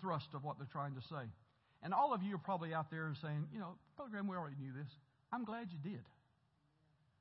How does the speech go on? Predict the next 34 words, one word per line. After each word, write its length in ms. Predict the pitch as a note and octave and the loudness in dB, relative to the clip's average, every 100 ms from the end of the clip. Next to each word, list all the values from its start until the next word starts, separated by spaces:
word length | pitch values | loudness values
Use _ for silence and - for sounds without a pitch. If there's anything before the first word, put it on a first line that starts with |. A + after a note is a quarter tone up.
| _ D3 | _ -4
I'm 60 | |
glad 240 | D3 E3+ C#3+ | 0 0 0
you 80 | C#3 | -2
did. 200 | C#3 G2+ - - - - - _ _ - | -4 -6 -10 -20 -20 -20 -20 _ _ 0
I 40 | |
hope 200 | D3+ F#3+ | 2 4
you 80 | F#3+ | 2
learned 180 | G#3 F#3+ | 4 2
something 240 | G#3+ A3 F#3 | 2 0 0
through 180 | G3+ F#3+ | -2 0
it. 40 | |
I 40 | |
hope 140 | D3+ F#3+ | 0 0
the 60 | |
Holy 160 | E3 F3+ | 0 -2
Spirit 220 | - E3 | -2 -2
gave 120 | E3+ | 0
you 80 | D#3 - | -2 -2
something, 280 | D3 - F#2+ | -4 -4 -8
right, 160 | A2 B2+ A2+ - | -6 -6 -8 -8
through 80 | B2+ | -6
it. 60 | F#2+ - - _ _ _ _ _ _ _ _ _ _ _ _ | -6 -12 -20 _ _ _ _ _ _ _ _ _ _ _ _
But 180 | - D3 D3 | -2 2 6
we 180 | C#4 D4 | 6 8
must 380 | A3+ A3 - | 8 8 6
know 520 | D#3 F3+ G3 G3 C#3+ A#2+ A2 - - | 8 10 10 8 4 2 -2 -12 0
and 160 | F3 - | 0 2
understand, 760 | G3 A#3 B3+ - - G3 C#3 G#2+ F2+ - - _ _ _ _ _ _ _ _ _ _ _ _ _ | 2 4 2 0 0 2 2 0 -4 -10 -20 _ _ _ _ _ _ _ _ _ _ _ _ _
this 140 | E3 - | -2 0
is 100 | D3 | -2
most 220 | E3+ D#3+ | -2 0
important, 380 | F3 C#3+ A#2 G#2+ B2 - - _ _ _ _ _ _ - | -2 -2 -4 -8 -14 -18 -20 _ _ _ _ _ _ -2
that 140 | D#3+ D3+ - - | -2 -2 -6 -6
sin 400 | A#3+ C#4 D4 | -2 -2 -2